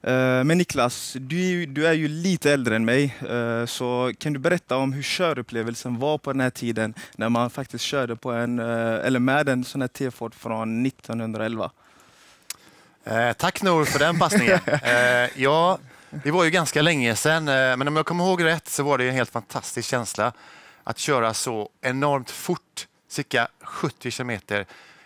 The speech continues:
Speaker 2: i timmen som topphastighet. Och dessutom att kunna sitta så bekvämt jämfört med att sitta på en hästrygg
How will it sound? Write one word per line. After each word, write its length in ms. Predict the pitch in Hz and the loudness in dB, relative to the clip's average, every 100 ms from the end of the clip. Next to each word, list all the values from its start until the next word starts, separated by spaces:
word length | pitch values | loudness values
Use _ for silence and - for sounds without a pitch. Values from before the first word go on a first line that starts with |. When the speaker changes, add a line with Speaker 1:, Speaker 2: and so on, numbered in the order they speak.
| - | -14
Speaker 2:
i 60 | |
timmen 420 | 123 147 117 98 110 | -6 -4 -2 -2 -2
som 200 | 110 101 | -4 -6
topphastighet. 840 | 131 - 98 - 107 113 - - _ - - - | -10 -6 -6 -4 -2 -2 -4 -20 _ -20 -18 -6
Och 120 | 131 | 0
dessutom 380 | 156 139 165 135 | 0 0 -2 -4
att 120 | - | -6
kunna 160 | 123 | -8
sitta 580 | 107 - 180 _ - 139 | -6 -6 -6 _ -4 -2
så 200 | 135 135 | -2 -6
bekvämt 720 | 104 120 - 147 180 98 85 123 | -4 -6 -2 0 2 0 -4 -6
jämfört 340 | 127 107 - | -6 -6 -8
med 60 | 110 | -8
att 60 | |
sitta 280 | - 139 98 | -6 -6 -8
på 120 | - | -6
en 80 | 98 | -8
hästrygg 800 | 90 135 - - 92 131 117 - | -4 -6 -6 -8 -4 -4 -6 -16